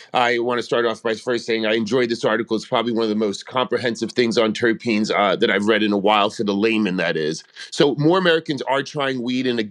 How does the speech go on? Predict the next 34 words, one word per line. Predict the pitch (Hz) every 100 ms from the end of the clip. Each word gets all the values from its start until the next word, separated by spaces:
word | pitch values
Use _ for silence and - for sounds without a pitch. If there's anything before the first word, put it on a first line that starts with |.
| -
twenty | - 147 143
twenty-one | 151 139 127 127
Gallup | 120 113 117 120 -
poll, | 123 120
forty-nine | 123 127 143 143 123 123
percent | 120 135 110
of | 98
U | 117 113
S | 104
adults | 113 110 113 -
said | 113 98
that | 104
they | 110 104
had | 110
imbibed, | 104 101 107 107 104
a | 120
nine | 107 117 117
percent | 117 127 110 92 _ 104
jump | 127 110 -
over | 110 95 92 - - -
twenty | 139 127
fifteen, | - 120 - 165 165 165 165 - -
and | 120 101
double | 156 156 107 98 _
those | - 127 113
who | 135
would | 113
have | -
copped | 139 123
to | -
partaking | 110 117 - 107 98 101
in | - 107
the | 98
seventies. | - 98 90 73 53 -